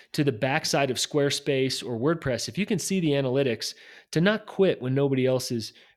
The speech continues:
reading it. Make sure to share that over to your social media post. If there's five or six friends that you think would identify with it, send them an email, drop them the link in there, send them a Facebook message.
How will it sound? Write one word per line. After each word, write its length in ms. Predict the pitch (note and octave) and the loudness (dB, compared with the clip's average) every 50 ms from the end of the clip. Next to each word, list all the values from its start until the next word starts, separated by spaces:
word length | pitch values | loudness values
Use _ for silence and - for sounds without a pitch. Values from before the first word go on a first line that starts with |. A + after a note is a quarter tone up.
| _ _ | _ _
reading 260 | B2+ C3+ C#3+ C3 A2+ | 0 2 2 2 0
it. 160 | G2+ D2+ - | -2 -4 -6
Make 220 | - C#3 E3+ F#3+ F#3+ | -4 -2 -2 0 0
sure 180 | - - G3 | 0 2 2
to 80 | F3+ D#3 | 2 2
share 400 | - - - - D3 D#3+ E3+ F3 | 0 0 0 0 0 2 2 2
that 180 | E3 D#3+ D#3+ D#3+ | 2 2 2 2
over 220 | E3 D#3+ D#3 D3+ | 2 2 2 2
to 60 | D3 | 2
your 100 | C#3+ C#3+ | 2 2
social 380 | C#3 - - D3+ C#3 - C#3+ C3 | 0 0 0 -2 0 0 -2 -2
media 260 | C3+ C3+ C3 B2 A2+ | 0 0 0 0 -2
post. 420 | - - A2+ - - - - - - - - - - _ _ | -4 -6 -8 -8 -8 -10 -14 -18 -20 -20 -20 -20 -20 _ _
If 80 | C3 - | -2 0
there's 180 | D#3 D3 - | 2 2 2
five 240 | - D3+ C#3+ D3+ D#3 | 2 2 2 4 4
or 60 | D#3+ | 2
six 260 | D3 - E3+ D#3+ - - | 2 0 -2 -2 -2 -4
friends 340 | - - C3+ C#3+ E3 F3 | -2 0 0 2 2 2
that 80 | D#3+ C3 | 0 0
you 100 | A#2+ B2 | 0 -2
think 220 | B2 - D3 C#3 | -2 -4 -4 -2
would 120 | D#3 C#3 C3 | 0 2 2
identify 500 | B2+ A#2 A2 A#2 C#3 C3+ - E3 D#3+ E3+ | 2 2 0 0 -2 -2 -2 -2 -2 0
with 180 | F3 E3+ E3 | -2 0 0
it, 160 | G#3 G3+ G3+ - _ - - _ | -2 -2 -2 -6 _ -20 -20 _
send 300 | _ - - - B2+ D3 | _ -10 -6 -2 0 0
them 100 | E3+ F3+ | 2 2
an 60 | F3+ F#3 | 2 2
email, 340 | F#3+ F#3+ F3 B2+ G2 F2 | 2 2 0 0 -2 -6
drop 280 | E2 - A2 B2 D#3 - | -8 -6 -4 -4 -2 0
them 120 | F#3+ F3+ | 0 0
the 80 | F3+ E3+ | 2 2
link 240 | E3+ F#3 G3 F3 - | 2 2 0 0 -2
in 140 | B2 G#2+ G2+ | -4 -4 -4
there, 160 | F#2+ E2+ - | -6 -6 -6
send 180 | - - A#2+ | -6 -2 0
them 120 | D3+ F#3 F#3+ | 2 2 2
a 40 | F#3 | 2
Facebook 460 | - G3 G3+ G3+ - - C#3+ - - | 4 2 2 2 2 -2 -2 -2 -2
message. 420 | A2+ G#2 G2 - A2 G2 - - | -4 -4 -2 -4 -6 -8 -8 -12